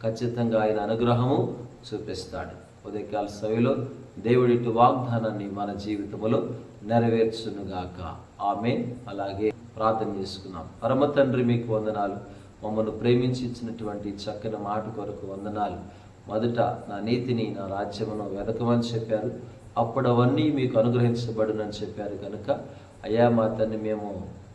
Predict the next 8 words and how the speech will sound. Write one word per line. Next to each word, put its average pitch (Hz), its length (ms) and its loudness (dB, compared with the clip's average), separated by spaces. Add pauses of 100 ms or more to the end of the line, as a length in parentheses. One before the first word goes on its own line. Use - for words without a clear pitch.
(160)
వెతికి 117 380 2 (240)
మిమ్మల్ని 107 320 -2
అడిగితే 135 360 2 (220)
మీరు 107 240 0
మాకు 101 240 -4
అనుగ్రహిస్తారు. 98 640 -8 (440)
అట్టి - 200 -2 (140)
కృప 120 260 2